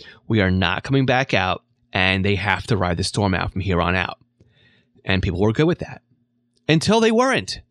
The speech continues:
Until they got scared and then called back in. And then, of course, you get to hear some very colorful communications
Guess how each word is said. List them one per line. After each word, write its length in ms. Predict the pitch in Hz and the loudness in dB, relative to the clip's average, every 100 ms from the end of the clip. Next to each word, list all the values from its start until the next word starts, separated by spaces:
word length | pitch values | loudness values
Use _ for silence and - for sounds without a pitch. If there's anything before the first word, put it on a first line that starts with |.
| _ - | _ -4
Until 280 | 131 127 170 | -2 0 0
they 120 | 185 | 2
got 180 | 190 208 | 0 -2
scared 540 | - 139 113 117 107 - - | -2 0 2 2 -2 -8 -4
and 100 | 95 | -2
then 120 | 98 | -2
called 260 | - 110 | 0 0
back 280 | 127 123 117 | 0 -2 -2
in. 260 | 95 90 98 - - - - - | -2 -2 -4 -12 -20 -20 -16 -2
And 100 | 107 | 0
then, 80 | 98 | 0
of 80 | |
course, 340 | - 104 98 - | 0 0 0 -2
you 60 | |
get 140 | 104 92 | -4 -4
to 60 | |
hear 120 | 92 90 | -2 -2
some 160 | - | -2
very 220 | 92 90 | 0 -2
colorful 400 | 98 90 87 90 | 0 -2 -2 -4
communications 840 | 90 - 90 - 170 - 92 82 | -4 -2 -2 2 2 2 -2 -4